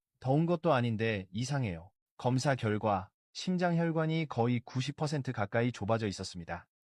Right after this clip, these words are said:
본인은 그저 "더위 때문인가?" 하고 넘기셨지만 그 땀이 바로 몸의 에스오에스 신호였던 겁니다. 다행히 그분은 빨리 병원에 오셔서 큰일을 피하셨습니다. 이처럼 우리 몸은 늘 신호를 보냅니다. 문제는 우리가 그 신호를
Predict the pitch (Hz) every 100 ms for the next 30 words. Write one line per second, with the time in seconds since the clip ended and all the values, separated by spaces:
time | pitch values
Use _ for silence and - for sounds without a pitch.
0 | _ - 147 165 165 131 127 139 - 110
1 | 143 156 143 123 101 131 160 _ _ _
2 | - 147 117 90 113 120 104 92 107 104
3 | - _ _ _ - 143 - 160 165 147
4 | 131 143 123 110 123 151 123 110 - 151
5 | 135 - 127 151 147 117 104 95 82 80
6 | 87 - _ _ _ - 131 135 151 131
7 | 127 131 135 127 123 156 151 120 107 113
8 | 123 110 95 101 110 107 104 - 185 160
9 | 147 135 175 160 135 - 87 85 - -
10 | _ _ _ 127 135 160 156 135 104 120
11 | 135 117 131 113 92 123 127 180 170 156
12 | 120 101 95 80 85 - _ _ _ _
13 | 123 139 147 156 156 113 123 135 139 123
14 | 123 123 151 135 147 143